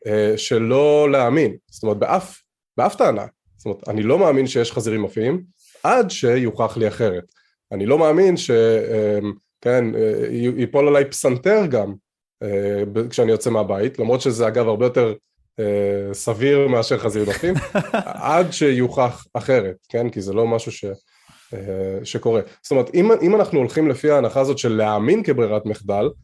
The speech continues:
אז, אז אין בעצם גבול, אתה בעצם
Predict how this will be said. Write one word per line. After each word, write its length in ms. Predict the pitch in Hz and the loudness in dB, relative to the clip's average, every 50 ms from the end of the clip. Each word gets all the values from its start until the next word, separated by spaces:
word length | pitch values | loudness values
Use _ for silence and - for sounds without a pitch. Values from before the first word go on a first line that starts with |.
| _ _ _ _ - - | _ _ _ _ -12 -6
אז, 420 | 120 120 113 107 101 113 - _ _ _ - | -4 -2 -2 -4 -6 -10 -14 _ _ _ -8
אז 200 | 117 104 - - | -8 -8 -6 -2
אין 360 | 127 131 143 151 147 147 143 | 0 2 2 4 2 2 2
בעצם 280 | 139 135 131 - 127 113 | 2 0 0 -2 -4 -6
גבול, 400 | 107 107 110 139 151 147 127 - - _ _ _ _ _ - - - - - - - - - 135 | -6 -2 0 2 2 2 0 -2 -6 _ _ _ _ _ -18 -16 -16 -16 -18 -18 -14 -10 -8 -4
אתה 160 | 131 131 113 | -4 -2 0
בעצם 340 | 110 120 127 - 156 131 | 2 0 0 0 -2 -4